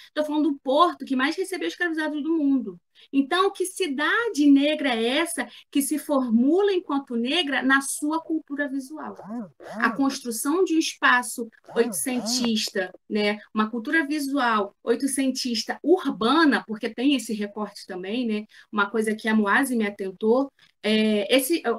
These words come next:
as fotografias que eu tô que eu tô trabalhando são espaços especificamente urbanos,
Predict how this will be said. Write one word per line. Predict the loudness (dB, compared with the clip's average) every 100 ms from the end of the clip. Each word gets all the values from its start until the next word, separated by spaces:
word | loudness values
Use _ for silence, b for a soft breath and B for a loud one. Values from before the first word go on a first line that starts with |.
| 0
as | 0 2
fotografias | -2 0 0 -2 -2 0 2 0 0
que |
eu | -2 2
tô | 4 4 2 -6 _ _ _ _ -20 -8
que | -6
eu |
tô | -4 0
trabalhando | 2 4 4 6 6
são | 6 2
espaços | 0 2 4 4 2 -2
especificamente | -2 -2 -2 0 0 -2 4 4 6 4 4
urbanos, | -2 2 2 4 2 0 -8